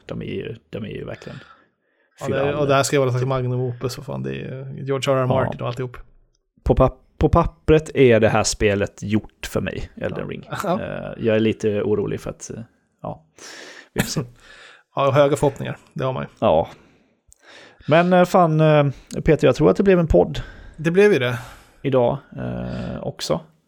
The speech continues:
Speaker 2: Ska vi puffa åt
Speaker 1: Ehm.
Speaker 2: Glenn också? Ett par, det är adelpodd
Speaker 1: Ja.
Speaker 2: på fredag.
Speaker 1: Precis, det blir en till podd
Speaker 2: Mm.
Speaker 1: den här veckan. Eh,
Speaker 2: De som är med
Speaker 1: en
Speaker 2: i
Speaker 1: sittning i
Speaker 2: Svampadeln.
Speaker 1: sänder kommer.
Speaker 2: Precis.
Speaker 1: För,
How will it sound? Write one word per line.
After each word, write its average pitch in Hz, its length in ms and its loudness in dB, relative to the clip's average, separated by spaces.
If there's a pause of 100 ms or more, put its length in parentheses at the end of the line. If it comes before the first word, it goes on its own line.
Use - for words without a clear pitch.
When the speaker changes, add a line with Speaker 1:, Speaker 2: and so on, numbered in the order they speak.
(280)
Speaker 2:
Ska - 140 -8
vi 147 60 -4
puffa 120 380 4
åt 190 80 6
Speaker 1:
Ehm. - 60 -4
Speaker 2:
Glenn 180 280 2
också? 147 200 -2
Ett 123 80 -6
par, 147 220 -4 (140)
det 147 80 -4
är 143 460 -10
adelpodd 135 540 2
Speaker 1:
Ja. 185 240 6
Speaker 2:
på 135 80 -4
fredag. - 340 -6 (400)
Speaker 1:
Precis, 151 320 0
det 143 80 -4
blir 147 100 4
en 139 60 -2
till 185 260 -2
podd - 320 -4 (180)
Speaker 2:
Mm. 147 140 -12
Speaker 1:
den - 120 -14
här - 60 -12
veckan. - 280 -12 (320)
Eh, 98 500 -10
Speaker 2:
De 139 100 -6
som 143 140 -4
är 143 40 -2
med 135 100 -4
Speaker 1:
en 127 60 0
Speaker 2:
i - 20 2
Speaker 1:
sittning 143 300 0
i 117 40 0
Speaker 2:
Svampadeln. 120 400 2
Speaker 1:
sänder - 200 -12 (120)
kommer. - 220 -6
Speaker 2:
Precis. - 380 -6
Speaker 1:
För, - 260 -2